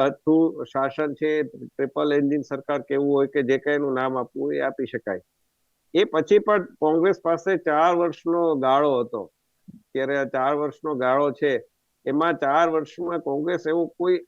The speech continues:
આંદોલન, એવું કોઈ, અ, પ્રવાહ, એવું કોઈ વાતાવરણ સર્જી ન શકી. એનું પરિણામ એ દેખાય છે કે ભાજપ સામે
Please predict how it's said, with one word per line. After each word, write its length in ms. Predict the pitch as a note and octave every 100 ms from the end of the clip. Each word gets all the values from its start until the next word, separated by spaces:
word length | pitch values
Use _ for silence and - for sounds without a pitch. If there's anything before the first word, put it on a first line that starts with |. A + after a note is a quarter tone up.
| B2+
આંદોલન, 580 | C3 D3+ D#3+ E3 D#3+ D#3+
એવું 240 | C#3 D3+ D#3
કોઈ, 360 | - D#3+ D#3+
અ, 240 | D#3 - C#3
પ્રવાહ, 680 | - B2 C3 D3 D3 D3
એવું 200 | C#3 D3+
કોઈ 200 | C#3 D#3
વાતાવરણ 640 | C#3+ A#2 A#2 C#3 D3+ D#3 D#3+
સર્જી 400 | - B2 A#2+ D#3
ન 200 | E3 E3+
શકી. 400 | D#3 B2+ C3+ C3 _ _ _ _ C3+
એનું 300 | D#3 F#3 -
પરિણામ 480 | D3+ D#3+ E3 E3
એ 140 | D3 E3
દેખાય 360 | D#3 D#3+ E3
છે 100 | D#3
કે 120 | E3+ D3
ભાજપ 380 | G2+ G#2+ D3
સામે 640 | D#3 - C3+ C#3 C3+ B2+